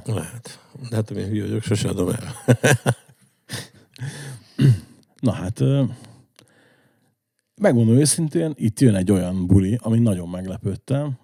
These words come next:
Speaker 2: ugye ez a Green Day kilencvenötös budapesti koncertje.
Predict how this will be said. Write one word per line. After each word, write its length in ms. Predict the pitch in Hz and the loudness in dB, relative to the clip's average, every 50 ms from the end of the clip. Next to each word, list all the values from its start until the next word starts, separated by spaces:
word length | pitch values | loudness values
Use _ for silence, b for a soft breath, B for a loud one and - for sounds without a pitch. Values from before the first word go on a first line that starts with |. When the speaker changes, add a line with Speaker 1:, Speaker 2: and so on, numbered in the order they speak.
| - - _ | -18 -14 _
Speaker 2:
ugye 120 | 104 104 98 | -6 -4 -4
ez 100 | 92 98 | -4 -4
a 40 | |
Green 300 | 98 101 98 95 92 90 | -4 -4 -4 -4 -4 -6
Day 200 | 90 87 87 85 85 87 | -8 -8 -10 -10 -12 -16
kilencvenötös 680 | - - 107 95 87 87 90 - 98 95 92 95 95 95 | -12 -10 -8 -8 -8 -10 -12 -12 -12 -10 -10 -12 -12 -12
budapesti 480 | 92 92 90 92 - 98 - - 104 | -12 -12 -12 -12 -10 -12 -10 -12 -12
koncertje. 720 | 92 92 85 82 - - - - - - - - - - | -12 -12 -12 -12 -12 -14 -16 -16 -18 -18 -20 -20 -20 -20